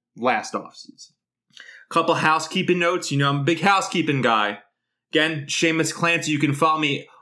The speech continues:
on Twitter and Instagram at Seamus underscore Clancy. You can check out my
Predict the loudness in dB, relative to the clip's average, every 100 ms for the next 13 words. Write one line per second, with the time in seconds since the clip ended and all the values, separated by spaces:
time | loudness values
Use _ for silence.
0 | 0 0 2 0 0 0 -2 0 0 0
1 | -2 -4 -4 -2 0 0 -2 0 -2 -2
2 | -2 -2 -2 -4 -2 -2 -2 -2 -4 -4
3 | -6 -6 -4 -6 -4 -4 -2 -4 -2 -2
4 | -2 -2 0 0